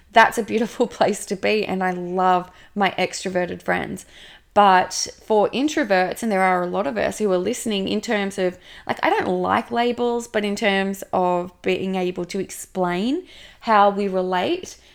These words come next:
and how we have our cups filled, an introvert fuels and refuels by being alone. And I am a hundred percent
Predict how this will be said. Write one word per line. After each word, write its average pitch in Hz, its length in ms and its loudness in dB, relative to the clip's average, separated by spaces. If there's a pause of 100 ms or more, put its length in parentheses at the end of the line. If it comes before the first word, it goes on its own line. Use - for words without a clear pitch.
(120)
and 190 240 -2
how 180 280 0
we 185 580 -2
have 185 200 0
our 180 120 2
cups - 360 0
filled, 190 340 0 (240)
an 208 140 0
introvert 202 720 4
fuels 208 640 2
and 196 200 -2
refuels 196 760 -2
by 190 180 2
being 185 280 -2
alone. 175 560 -4 (380)
And 202 100 0
I 202 120 6
am 190 180 0
a - 60 -2
hundred 202 420 -4
percent - 480 -4